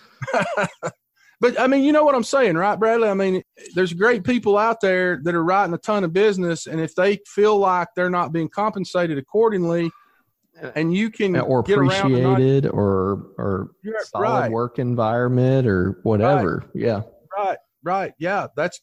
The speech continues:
Speaker 1: that's some, unfortunately, that's just, Nick Saban does it every year, right? He loses two, he, he picks up two, and I'm sure there's some head coach somewhere going, "Man,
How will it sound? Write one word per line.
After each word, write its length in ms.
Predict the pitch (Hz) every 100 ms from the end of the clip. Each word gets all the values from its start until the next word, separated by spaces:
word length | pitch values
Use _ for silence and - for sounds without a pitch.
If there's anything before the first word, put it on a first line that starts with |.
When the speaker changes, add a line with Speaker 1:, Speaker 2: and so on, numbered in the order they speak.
| -
Speaker 1:
that's 240 | 165 -
some, 220 | 185 185 151
unfortunately, 680 | 170 170 180 196 208 226 196
that's 400 | 143 147 - -
just, 300 | 165 - - _ _ _ _ _ _
Nick 200 | 156 180
Saban 420 | - 190 190 185
does 180 | 185 190
it 80 | 185
every 240 | 196 190
year, 320 | 202 226 208 147
right? 260 | 165 190
He 140 | 160 156 _ _ _ _ -
loses 460 | 127 156 180 180 170
two, 400 | 196 202 214 185 -
he, 100 | 143
he 60 | 165
picks 260 | 190 185 208
up 220 | 220 -
two, 260 | 170 143
and 100 | 131
I'm 120 | 135 147
sure 180 | 170
there's 160 | 170 170
some 160 | 180 175
head 240 | 180 175
coach 240 | 196 185 -
somewhere 360 | 170 175 170
going, 280 | 160 156 135
"Man, 680 | 151 165 175 170 156 127